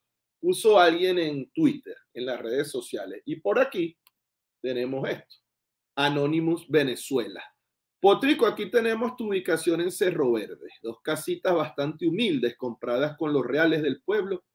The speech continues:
que amedrenta. Bueno, ahí tienen, las dos casitas humildes como le ponen. Lo más seguro es que hasta sean casas que han decomisado, ¿no?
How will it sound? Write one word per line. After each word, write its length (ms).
que 100
amedrenta. 920
Bueno, 200
ahí 160
tienen, 360
las 140
dos 160
casitas 460
humildes 480
como 220
le 140
ponen. 440
Lo 160
más 200
seguro 460
es 80
que 140
hasta 260
sean 640
casas 520
que 120
han 140
decomisado, 840
¿no? 240